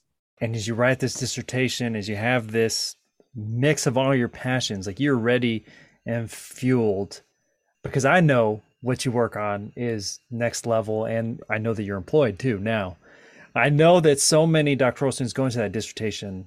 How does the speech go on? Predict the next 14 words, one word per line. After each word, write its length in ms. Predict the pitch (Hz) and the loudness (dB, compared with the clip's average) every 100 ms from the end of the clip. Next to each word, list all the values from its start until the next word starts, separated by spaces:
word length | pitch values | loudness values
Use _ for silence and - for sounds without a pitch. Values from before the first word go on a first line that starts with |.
| - - | -14 -8
stage 580 | - 107 95 90 87 - | -4 -2 -2 -6 -10 -6
or, 460 | 104 104 101 98 - | -2 0 0 -4 -8
you 140 | 117 110 | -6 -4
know, 120 | 101 | -2
in 60 | |
that 180 | 104 95 | -2 -2
first 280 | - 113 - | -2 -6 -2
book 260 | 123 113 113 | -2 0 -2
or 60 | |
as 120 | 101 | -4
they're 120 | 110 101 | -4 -2
going 220 | 113 107 | -2 -4
for 100 | 110 | -8
tenure, 600 | - 110 107 98 92 | -8 -6 -6 -6 -8